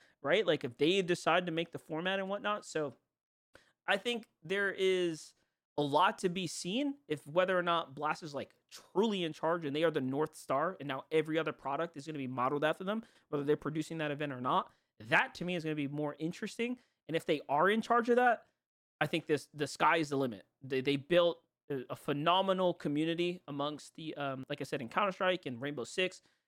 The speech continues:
Rocket League numbers are gonna be ridiculous. They already are ridiculous. Remember, Rocket League does, like, actual skins when you <laughs> watch the broadcast. So maybe we see some of those stuff translate over. Like, Epic has been really anti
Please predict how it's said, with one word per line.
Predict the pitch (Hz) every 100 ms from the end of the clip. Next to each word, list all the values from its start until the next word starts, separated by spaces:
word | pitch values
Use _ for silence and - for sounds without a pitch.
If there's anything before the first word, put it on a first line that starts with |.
| _ _ _
Rocket | - 202 196
League | 190 226 165
numbers | 151 180 180
are | 143
gonna | 156
be | 143 143 117 _ _ _ 117
ridiculous. | 151 - 160 - 196 220 - -
They | 143
already | 160 160 160 139 -
are | 143 160
ridiculous. | 185 202 202 233 247 - - _ _ _ _ -
Remember, | 135 170 110
Rocket | 117 170 175
League | 190 175
does, | 151 -
like, | 120 - _
actual | - - 135 107
skins | - - - 139 185 202
when | - 113
you | 139
<laughs> | -
watch | 262 -
the | -
broadcast. | 120 113 117 165 170 180 - - - -
So | - 202 175 147 131 - _ _ _ _ _ 101 101
maybe | 120 180 208 269 381 _
we | 160 190
see | - 208
some | - 208
of | 202
those | 208
stuff | 208 220 233 - _
translate | - 202 208 208
over. | 226 254 175
Like, | 147 147 - _ _ -
Epic | 254 196
has | 202
been | 185 226 151
really | 160 202 190
anti | 175 196 - 180 185